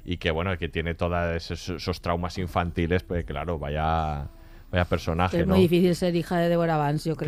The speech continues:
Speaker 1: Claro.
Speaker 2: Vamos, <laughs> esto,
Speaker 1: Se
Speaker 2: yo
Speaker 1: la
Speaker 2: creo
Speaker 1: lle-,
Speaker 2: que no hay la menor duda.
Speaker 1: que se la llevaba de
Speaker 2: Sí.
Speaker 1: gira, pero luego, bueno,
Speaker 2: Claro.
Speaker 1: en fin, tampoco la ha apoyado mucho, ¿no? Y, y, bueno, al final tiene estas joya-, <laughs> las joyas, ¿no?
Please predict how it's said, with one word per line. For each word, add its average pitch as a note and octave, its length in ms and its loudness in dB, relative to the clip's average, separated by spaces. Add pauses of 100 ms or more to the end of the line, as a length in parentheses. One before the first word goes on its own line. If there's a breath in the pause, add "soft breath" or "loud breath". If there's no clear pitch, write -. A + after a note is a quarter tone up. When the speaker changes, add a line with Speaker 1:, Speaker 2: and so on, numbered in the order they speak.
Speaker 1:
Claro. F2+ 160 2
Speaker 2:
Vamos, F#3+ 200 2
<laughs> - 20 0
esto, A3 220 4
Speaker 1:
Se A#3+ 240 8
Speaker 2:
yo A3 80 4
Speaker 1:
la G#3+ 80 12
Speaker 2:
creo B3 160 8
Speaker 1:
lle-, A#3 60 6
Speaker 2:
que B3 80 6
no B3 80 6
hay A#3+ 80 8
la A#3+ 100 8
menor A#3 320 4
duda. G3+ 140 4
Speaker 1:
que G3 100 4
se A#2 140 2
la G#2+ 100 6
llevaba G#2 340 6
de A2 120 2
Speaker 2:
Sí. G2+ 80 0
Speaker 1:
gira, C#3 480 4
pero F2+ 200 4
luego, F#2 320 4
bueno, F#2 180 2
Speaker 2:
Claro. E2 120 0
Speaker 1:
en D2 60 -6
fin, F2 240 -2
tampoco D#2+ 420 0
la F2 80 6
ha E2 40 8
apoyado F#2+ 840 4
mucho, G2+ 460 2
¿no? G2 240 2
Y, D2+ 440 0
y, D2+ 120 -6
bueno, D#2 260 0
al D2 60 -4
final D2+ 320 -4
tiene E2 180 -2
estas E2+ 540 0
joya-, F2+ 360 2
<laughs> - 200 -2
las - 200 -2
joyas, A2+ 540 -2
¿no? G#2 100 2